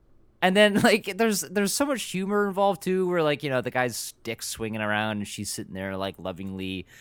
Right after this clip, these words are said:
appreciating it, but also kind of hiding a smile. And then for, like, the New Year's scene, I mean, I just watched it, so it's kind of fresh, but when, when she goes to, like, the nanny's underground party and they're walking down those steps and it looks fucking awesome, like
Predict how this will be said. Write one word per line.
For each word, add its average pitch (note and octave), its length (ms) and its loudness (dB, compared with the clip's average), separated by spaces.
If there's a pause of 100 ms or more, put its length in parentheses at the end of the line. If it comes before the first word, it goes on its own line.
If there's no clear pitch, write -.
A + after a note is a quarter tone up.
(340)
appreciating G2 800 -4
it, F#2+ 160 -2
but F#2 100 -6
also F#2+ 260 -4
kind G2 200 -6
of F2 80 -6
hiding F#2 320 -6
a F#2 40 -8
smile. F#2+ 640 -2
And A2 200 -6
then A#2+ 400 0
for, - 180 -12
like, A#2+ 160 -4
the A#2 100 -8
New A2 220 -4
Year's A#2+ 360 -2
scene, A2+ 680 -4
I G#2 60 -10
mean, G2+ 100 -6
I G2+ 100 -4
just F#2 200 -10
watched F2 260 -8
it, C#2+ 100 -14
so F#2+ 120 -12
it's - 80 -18
kind E2+ 160 -10
of D2+ 80 -14
fresh, D#2+ 320 -10
but F#2 160 -10 (320)
when, B2 200 -2
when B2+ 300 -2
she - 180 -8
goes B2 300 0
to, B2+ 100 -6
like, G#2 280 0
the G#2+ 100 -4
nanny's G#2+ 680 -4
underground A#2 600 -2
party A#2 400 0
and G#2 80 -4
they're G2+ 80 -2
walking G2+ 320 -4
down G#2 160 -4
those F#2 180 -6
steps - 560 -8
and G#2 80 -16
it G2+ 80 -16
looks G2+ 220 -12
fucking G#2 340 -12
awesome, G2 420 -6
like F#2 220 -8